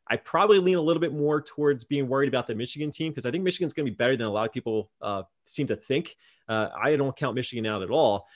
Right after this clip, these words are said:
Uh, and I, they're certainly a team that can give Penn State problems, especially the, the way that home field advantage has worked in this series in particular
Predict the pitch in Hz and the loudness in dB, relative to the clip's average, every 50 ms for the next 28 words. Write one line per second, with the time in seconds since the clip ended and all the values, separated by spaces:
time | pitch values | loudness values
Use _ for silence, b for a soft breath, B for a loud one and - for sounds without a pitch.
0 | b b b - 104 104 104 104 82 110 123 113 120 123 - 123 123 123 - - | b b b -6 -4 -4 -4 -4 -4 -4 -2 -2 -2 -2 -2 -2 -4 -4 -2 0
1 | 170 180 165 151 135 - - 143 135 127 117 123 110 131 123 - - 123 120 - | 0 2 4 4 2 2 0 -2 -2 -2 -4 -2 -2 -2 -2 -2 -6 -8 -6 -4
2 | 135 113 110 - - 113 107 98 98 90 - - - - - 180 214 - - 262 | -6 -6 -6 -4 -2 -2 -2 -2 -4 -8 -10 -8 -8 -4 -2 -2 -2 0 2 0
3 | 208 147 - _ _ _ _ 135 135 139 - 143 160 240 165 156 147 143 175 190 | 0 0 -4 _ _ _ _ -2 0 0 2 4 4 4 4 4 4 4 2 0
4 | 180 - 196 160 127 117 131 139 143 - 127 104 120 139 139 - 123 113 123 - | 2 2 2 2 2 2 0 0 0 -2 -4 -4 -4 -4 -2 -2 -4 -4 -4 -4
5 | - - 147 151 143 139 135 127 - - - 139 143 156 147 143 143 | -2 -2 0 0 0 -2 -4 -8 -8 -4 -4 -2 0 2 2 0 0